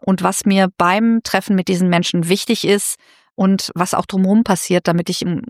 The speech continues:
Kopf habe, wie viel Zeit ich vielleicht brauche, um mich von dem Treffen zu erholen, wenn es etwas anstrengender ist. Auch posit-, sehr positive, intensive Treffen können ja anstrengend sein.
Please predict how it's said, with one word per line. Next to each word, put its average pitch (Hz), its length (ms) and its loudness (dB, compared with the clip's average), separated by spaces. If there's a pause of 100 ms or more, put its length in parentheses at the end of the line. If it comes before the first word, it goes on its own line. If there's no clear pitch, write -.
Kopf - 280 -4
habe, 185 240 0
wie 185 80 -6
viel - 160 -8
Zeit 185 320 0
ich - 120 -10
vielleicht 165 220 -4
brauche, 175 260 -2
um 170 100 0
mich 170 120 -4
von 175 80 -2
dem 170 140 -4
Treffen - 260 -4
zu - 160 -6
erholen, 226 380 2
wenn 185 80 0
es - 80 -8
etwas - 260 -4
anstrengender 196 640 0
ist. - 220 -2 (360)
Auch - 300 -4 (140)
posit-, 254 500 2
sehr 220 340 2
positive, 202 540 0
intensive 190 540 0
Treffen 170 400 -4
können 170 220 -2
ja 160 100 0
anstrengend - 500 -6
sein. - 380 -6